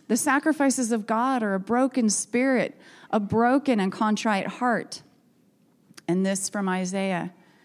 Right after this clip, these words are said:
"What to me is the multitude of your sacrifices, says the Lord.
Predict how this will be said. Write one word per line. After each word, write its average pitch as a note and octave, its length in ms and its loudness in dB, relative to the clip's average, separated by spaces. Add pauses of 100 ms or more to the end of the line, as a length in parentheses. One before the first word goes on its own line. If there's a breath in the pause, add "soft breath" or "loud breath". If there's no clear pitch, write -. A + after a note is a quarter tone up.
(540 soft breath)
"What C#4 240 2
to D4+ 160 4
me C4+ 240 6
is B3+ 140 2
the A#3 80 2
multitude G3 600 0
of F#3+ 120 0
your F3 120 0
sacrifices, E3+ 920 -2
says F3 260 -4
the F3 140 -6
Lord. F3+ 380 0